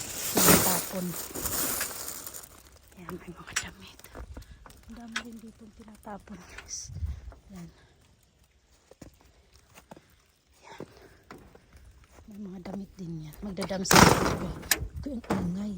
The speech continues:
Diyos ko. Magigising yung mga tao. Uy. Yan, so susunod, magda-dumpster ako, guys. Yan. Pasang lamig ng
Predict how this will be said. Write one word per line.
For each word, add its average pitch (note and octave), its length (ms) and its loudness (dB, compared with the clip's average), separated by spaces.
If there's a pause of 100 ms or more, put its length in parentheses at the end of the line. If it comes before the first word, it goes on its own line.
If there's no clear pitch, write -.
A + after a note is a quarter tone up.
Diyos - 320 -8
ko. - 140 -12 (680)
Magigising F#3 640 -4
yung F#3 240 -4
mga F3+ 160 -2
tao. E3+ 320 -10 (1900)
Uy. G#3 100 -6 (1000)
Yan, E3 140 -10
so A#3 100 -12
susunod, G#3 480 -10
magda-dumpster F#3+ 800 -10
ako, F#3 220 -16
guys. F3+ 320 -16 (2750)
Yan. D#3 180 -16 (800)
Pasang - 260 -12 (560)
lamig E3+ 320 -2
ng E3+ 160 -4